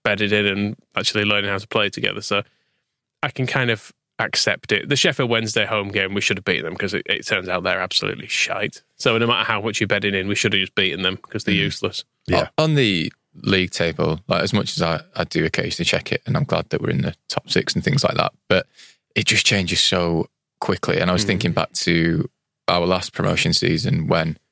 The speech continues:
Speaker 3: we twelve points clear at one point and then blew that and then
Speaker 1: Mm.
Speaker 3: still ended up winning it by ten points. And then last season there was the stat about, it was, like, Q P R and who was it that went down that were in the
Speaker 1: Reading were
Speaker 3: they were basically in the playoffs all season
Speaker 1: Mm.
Speaker 3: and then got relegated. And likewise was it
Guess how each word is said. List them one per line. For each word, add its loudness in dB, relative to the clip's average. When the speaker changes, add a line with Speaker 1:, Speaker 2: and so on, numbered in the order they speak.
Speaker 3:
we 2
twelve 2
points 2
clear 2
at 2
one 4
point 2
and 2
then 4
blew 4
that 0
and 2
then 4
Speaker 1:
Mm. 0
Speaker 3:
still 4
ended 2
up 2
winning 4
it 2
by 0
ten 0
points. 0
And 2
then 4
last 2
season 4
there 4
was 0
the -6
stat 0
about, 0
it -4
was, 2
like, 0
Q 0
P 0
R 2
and 0
who 0
was 2
it 0
that 2
went 0
down 4
that 2
were 4
in 2
the -2
Speaker 1:
Reading 2
were 4
Speaker 3:
they 6
were 6
basically 2
in 2
the 2
playoffs -2
all 2
season 2
Speaker 1:
Mm. -4
Speaker 3:
and 4
then 2
got 2
relegated. 0
And 0
likewise 0
was -4
it -10